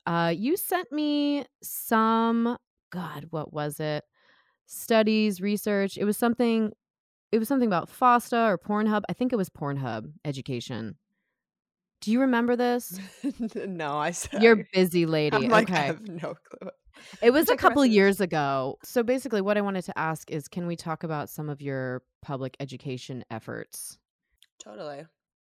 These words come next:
Speaker 1: Yeah. So what do you, how do you feel you engage that way? I see you interact with people in the comments
Speaker 2: Mm-hmm.
Speaker 1: and will tell them, like, "No, actually, you're incorrect because of this."
Speaker 2: <laughs>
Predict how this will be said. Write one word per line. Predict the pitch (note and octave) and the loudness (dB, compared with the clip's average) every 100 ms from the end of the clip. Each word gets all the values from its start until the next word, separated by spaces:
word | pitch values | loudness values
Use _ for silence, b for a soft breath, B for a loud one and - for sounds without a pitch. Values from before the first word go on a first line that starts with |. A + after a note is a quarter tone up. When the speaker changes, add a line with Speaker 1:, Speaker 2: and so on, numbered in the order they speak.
| _ | _
Speaker 1:
Yeah. | D3+ D3+ C3 A#2+ | -8 -6 -6 -8
So | - F3 | -8 -8
what | D#3 F3 G3 | -6 -4 -4
do | |
you, | A#3 A#3+ A#3 A#3 A3+ A3+ G#3+ | -4 -2 -2 -2 -2 -4 -6
how | - A#3+ | -6 -2
do | E4 | 0
you | D#4+ | -2
feel | - G#3+ F#3+ | 0 0 0
you | E3+ E3+ | -2 -4
engage | C#3+ C#3 C3 C3 - | -4 -8 -6 -8 -10
that | A#2+ A#2 - | -10 -10 -8
way? | A2 E2 | -10 -8
I | - E3 | -6 -6
see | - A#3+ A#3 A#3 | -6 -4 -2 -2
you | F#3 F#3 | -4 -4
interact | F#3 F3+ F3 | -2 -2 -4
with | A3 | -8
people | G3 - | -10 -8
in | E3+ | -8
the | C#3+ | -8
comments | - C#3+ C#3 C3 - - - _ _ _ _ F3 | -6 -6 -4 -8 -10 -16 -18 _ _ _ _ -18
Speaker 2:
Mm-hmm. | E3 C3+ _ _ _ _ | -16 -18 _ _ _ _
Speaker 1:
and | D#3 C#3+ | -8 -6
will | C#3 | -6
tell | D3+ C3+ | -6 -6
them, | C#3 D3 | -4 -6
like, | D#3 B3+ | -6 -2
"No, | C4+ | 0
actually, | G#3 G#3+ - G3+ | 0 -2 -4 -4
you're | E3+ | -4
incorrect | D#3+ D#3 D3+ C#3+ - _ _ | -6 -6 -8 -8 -14 _ _
because | C#3+ C#3+ C3 | -12 -12 -12
of | B2+ | -10
this." | B2 A2+ C3 F3+ G#3 - | -8 -8 -10 -12 -14 -10
Speaker 2:
<laughs> | B3+ - - _ | -10 -8 -14 _